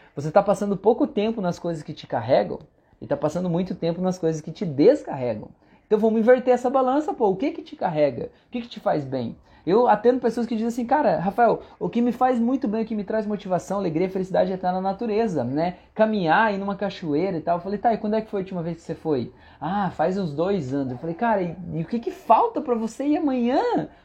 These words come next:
Pra você ir nesse final de semana?" E aí vem um monte de, "Ah, mas é que não, não tem mais aqui."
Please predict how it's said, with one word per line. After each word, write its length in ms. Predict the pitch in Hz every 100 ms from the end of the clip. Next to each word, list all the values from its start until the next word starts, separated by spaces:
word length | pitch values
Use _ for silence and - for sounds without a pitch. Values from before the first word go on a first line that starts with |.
| -
Pra 80 | 196
você 300 | 226 254 294
ir 40 |
nesse 300 | 269 320 311
final 260 | 254 247 -
de 80 |
semana?" 600 | - 233 208 277 254 151 - - -
E 80 |
aí 120 | 214 247
vem 180 | 269
um 100 | 294
monte 320 | 233 254 320 233
de, 240 | 226 220 -
"Ah, 360 | - 285 339 320
mas 300 | 269 254 214
é 120 | 240
que 280 | 247 233 226
não, 160 | 220 247
não 300 | 247 285 320
tem 320 | - 311 392
mais 240 | 233 180
aqui." 480 | 165 160 165 127 117